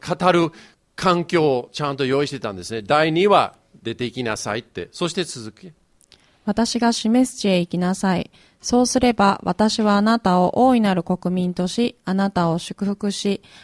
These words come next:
Speaker 2: あなたの名を大いなるものとしよう。あなたの名は祝福となる。
Speaker 1: あの、もし第二に従ったら結果は？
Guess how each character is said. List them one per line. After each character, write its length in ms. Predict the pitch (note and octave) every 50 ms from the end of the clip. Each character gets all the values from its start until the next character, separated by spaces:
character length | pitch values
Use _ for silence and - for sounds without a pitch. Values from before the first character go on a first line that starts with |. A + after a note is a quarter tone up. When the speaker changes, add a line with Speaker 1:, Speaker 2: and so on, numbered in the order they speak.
| - _
Speaker 2:
あ 80 | - F#3+
な 160 | G3+ A3 A3+
た 120 | - G#3+
の 140 | G3 F#3 F3+
名 220 | F3 E3 E3 D#3+ E3
を 200 | E3+ F3+ - -
大 160 | - A#3+ B3+ B3
い 40 |
な 140 | A3+ G#3 F#3+
る 80 | F3+ F3
も 140 | E3+ E3+ E3+
の 120 | F#3 G3
と 120 | G3 - F3+
し 160 | - - F3+
よ 260 | E3 D#3 D#3 - - -
う。 40 | _ _ _ - - _ _ _ - G3
あ 40 |
な 160 | F#3+ G#3 A3+ A3
た 100 | G#3 G3+
の 140 | G3 F#3
名 160 | F3+ F3 E3+ F3
は 220 | F#3+ G#3 - - -
祝 260 | - - - - G3+
福 280 | F3+ F#3 G3+ - G#3 G3+
と 160 | - G3+ G3+
な 160 | G3+ G3 F#3
る。 160 | E3+ - - - _ _ _ _ _ _ _ _ _ _ _ _ _ _ _ _ _ _ _ - - - - - -
Speaker 1:
あ 160 | - D#3+ D#3+
の、 280 | D#3+ D#3+ D#3 D3+ D3 - - - - - _ _
も 200 | - D#3+ A#3 D#4+
し 400 | D4 - - - F3 C#3 A#2+ G#2 G#2+
第 300 | A2+ D#3+ F3 F#3 F#3+ F#3+
二 400 | F#3+ F#3+ F#3 F3 D#3 C3 B2 -
に 140 | - B2 C3
従 300 | B2 - - - F3+ E3 F3
っ 140 | E3+ E3 - _ _
た 140 | - C3
ら 160 | B2 B2 B2+ -
結 260 | - D#3+ D#3 D3+ -
果 200 | - F#3+ F3+ F3+
は？ 260 | F#3 F#3+ A3 B3 A3